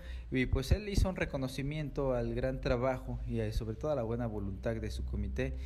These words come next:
ya que gracias a ellos, antes de que tuviéramos la contingencia sanitaria, pues realizaban colectas, realizaban,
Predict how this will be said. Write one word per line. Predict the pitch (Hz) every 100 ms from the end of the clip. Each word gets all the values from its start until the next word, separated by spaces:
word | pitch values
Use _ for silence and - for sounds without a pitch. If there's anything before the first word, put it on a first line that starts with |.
| - - -
ya | 123 120
que | 117
gracias | 113 120 120 117 -
a | 113
ellos, | 117 120 117 127 123 - - - -
antes | - 110 - 110
de | 107
que | 98
tuviéramos | 104 110 113 113
la | 110 107
contingencia | 107 101 113 113 117 - 120
sanitaria, | 123 123 147 147
pues | 147 110
realizaban | 98 92 107 104
colectas, | 107 131 139 - 131
realizaban, | 110 98 - 110 107 104